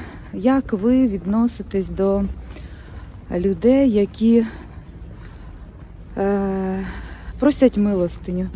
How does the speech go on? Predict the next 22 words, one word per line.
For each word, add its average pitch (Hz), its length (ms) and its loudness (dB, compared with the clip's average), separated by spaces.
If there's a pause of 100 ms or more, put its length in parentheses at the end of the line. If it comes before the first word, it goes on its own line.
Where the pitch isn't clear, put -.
(360)
Чи - 160 2
вірите 269 420 6
ви 208 120 2
їм, 202 340 2 (480)
чи 214 140 0
бізнес 226 480 6
це? 208 400 0 (680)
Тобто 214 320 4
із-за 208 220 4
того, 240 300 6
що 214 300 2 (1200)
багато, 196 760 2 (420)
е, 180 180 4
хто 196 300 2
дуре 233 380 4
таким 202 340 2
чином, 196 360 4
знаєте, 202 420 2
носять 190 480 0 (500)
там, 180 300 2 (220)
просять 190 380 4 (120)
діткам. 202 640 4